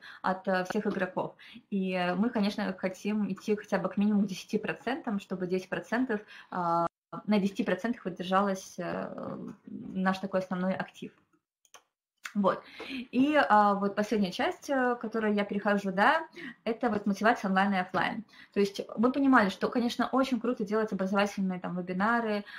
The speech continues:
а, делать какие-то дистанционные вещи, да, но нам бы хотелось всё-таки, а, сделать так, чтобы люди, а,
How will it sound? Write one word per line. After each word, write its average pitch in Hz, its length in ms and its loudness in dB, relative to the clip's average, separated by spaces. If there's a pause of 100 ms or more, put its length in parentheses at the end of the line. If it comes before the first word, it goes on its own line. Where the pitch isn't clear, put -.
(140)
а, 180 260 0
делать 202 260 0
какие-то 190 560 -2
дистанционные 202 800 0
вещи, 190 300 -2
да, 196 260 2 (300)
но 208 640 6
нам 233 220 4
бы 311 100 -2
хотелось 240 400 0
всё-таки, 208 560 -4
а, 190 640 2
сделать 202 380 0
так, - 220 2
чтобы 208 320 -4
люди, 226 480 0 (300)
а, 185 460 2